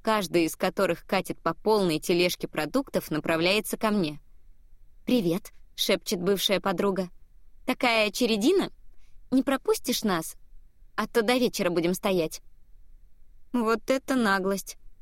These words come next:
Мы не разговаривали со дня конкурса "Мисс Осень", а теперь она просит меня пропустить её. "Девушки", возмущается мужчина с корзиной фруктов,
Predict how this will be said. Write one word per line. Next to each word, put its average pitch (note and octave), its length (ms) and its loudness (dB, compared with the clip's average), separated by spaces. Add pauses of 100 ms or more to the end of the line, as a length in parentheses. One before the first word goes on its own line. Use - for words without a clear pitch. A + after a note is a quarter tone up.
(600)
Мы A#3 160 4
не A#3+ 140 2
разговаривали A3 760 2
со F#3+ 200 0
дня G#3+ 220 0
конкурса C4 560 0
"Мисс G#3 340 0
Осень", G#3+ 400 0 (640)
а D#3+ 120 -8
теперь A3 480 0 (120)
она E3+ 220 -4
просит G#3 480 -2
меня E3 260 0
пропустить - 680 -4
её. D#3 280 2 (1300)
"Девушки", F3+ 720 2 (300)
возмущается F#3+ 720 0
мужчина G3 440 2
с - 80 -6
корзиной F#3 460 0
фруктов, - 500 -4